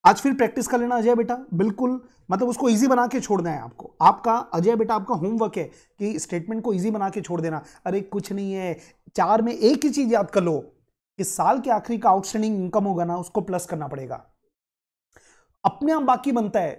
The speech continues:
अरे एक बार सुन लो वापस से, साल के आखिरी का आउटस्टैंडिंग सब्सक्रिप्शन, आउटस्टैंडिंग इनकम है ना,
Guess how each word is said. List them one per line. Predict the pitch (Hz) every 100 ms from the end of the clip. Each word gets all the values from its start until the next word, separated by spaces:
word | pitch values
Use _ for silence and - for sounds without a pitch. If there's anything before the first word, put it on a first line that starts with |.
| -
अरे | 175 220
एक | 190
बार | 214
सुन | - 226
लो | 208
वापस | 165 165
से, | 165 143 - _ _
साल | - 175
के | 214
आखिरी | 208 208 220
का | 208
आउटस्टैंडिंग | 190 196 214 208
सब्सक्रिप्शन, | 185 - - 175 - 196
आउटस्टैंडिंग | 156 175 - 214 202
इनकम | 180 196
है | 175
ना, | 165